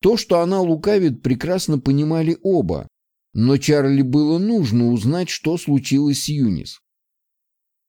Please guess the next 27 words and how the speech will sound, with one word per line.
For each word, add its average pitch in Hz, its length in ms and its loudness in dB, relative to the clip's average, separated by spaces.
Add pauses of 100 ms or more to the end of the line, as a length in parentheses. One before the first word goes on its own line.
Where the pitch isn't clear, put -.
(140)
А 139 100 -2
по 135 160 0
какой 208 380 -2
причине 131 580 0
Гаррет 123 540 0
не 131 100 0
стал 135 400 -2
выдавать 135 540 -4
ее, 82 320 -4 (680)
она 175 260 0
и 185 40 -2
сама 175 320 -2
не 92 120 -2
знала. 78 400 -8 (680)
О 131 120 0
слухах, 214 460 -2
что - 240 -4
мистер 185 640 -2 (100)
Чейзер 127 640 0
испытывает 123 720 -2
к - 80 -12
ней 131 260 0
симпатию, 123 840 -2
чародейка 160 600 -2
предпочитала 139 880 -4
не 139 180 -4
думать. 85 420 -8